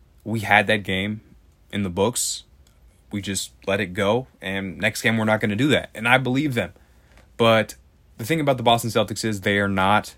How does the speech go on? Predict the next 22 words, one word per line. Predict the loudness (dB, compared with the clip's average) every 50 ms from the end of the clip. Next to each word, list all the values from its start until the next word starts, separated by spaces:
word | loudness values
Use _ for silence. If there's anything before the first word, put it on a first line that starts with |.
| _ -20 -14 _
the | -4 0
Dallas | 4 4 4 4 4 2 0
Mavericks. | 0 0 0 0 0 -2 -2 -6 -10 -10 _ _
That's | -6 -4 -2 0
not | 2 2 2 0 -2 _ _ _ -18 -6 0
knocking | 0 0 2 0 -2 -4 -2
off | -2 -2 -2 -4
the | -8 -12 -12 -10 _ 0
Dallas | 2 2 2 2 -2
Mavericks | -4 -4 -2 -2 -4 -6 -6
or | -6
knocking, | -4 -2 -2 -2 -2 -4 -6 -6 -8 _ _ -20 -20 -20 -20 -20 -20 -20 _ _ _ _ _ _
diminishing | -2 0 2 2 0 0 -2 -2 -2 -2 -2 -4 -4
their | -4 -4 -4 -2
skill | -4 -4 -2 0 2 2 4 4 2
at | 4
all. | 4 6 6 6 6 4 2 -4 _ -8
It's | -6 -4 -2 -2
just | -2 -2 -4 -6 -10 -18 _ _ _ _ -20 -20 -20 -20 _ _ -20 _ -10
the | -2
Boston | 4 4 6 6 4 2 -4 -4
Celtics | 0 0 0 0 0 -2 -2 -2 -2 -4 -6 -6